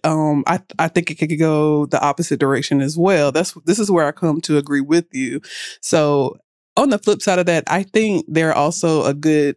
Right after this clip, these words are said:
there's a good number of us that, especially if we're using plugins for our business, when it comes into us making money, I think if there are more community-backed plugins that are not, like, uh, commercial, like, they have the official WordPress,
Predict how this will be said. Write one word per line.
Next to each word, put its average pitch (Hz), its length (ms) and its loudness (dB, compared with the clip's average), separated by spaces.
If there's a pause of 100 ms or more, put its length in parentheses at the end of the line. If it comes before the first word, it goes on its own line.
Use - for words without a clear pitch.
there's 160 200 2
a 160 40 0
good 147 240 -2
number 151 280 0
of 143 120 -6
us 143 220 -2
that, 139 580 -2 (500)
especially 196 500 2
if 214 100 -4
we're 175 80 2
using 165 320 0
plugins 151 440 -2
for 143 180 -2
our 139 180 0
business, 226 500 0
when 156 140 2
it 156 60 -6
comes 156 220 -2
into 143 360 -2 (360)
us 151 220 -2
making 202 240 2
money, 247 380 0 (420)
I 180 140 0
think 233 280 0
if 156 140 2
there 180 220 2
are 170 40 0
more 156 280 0
community-backed 160 1200 0
plugins 175 720 0
that 139 180 2
are 135 100 2
not, 139 600 0
like, 165 480 -2
uh, 170 180 2
commercial, 202 720 0
like, 151 180 0 (140)
they 160 120 2
have 156 200 0
the 147 80 2
official 151 500 0
WordPress, 143 920 -2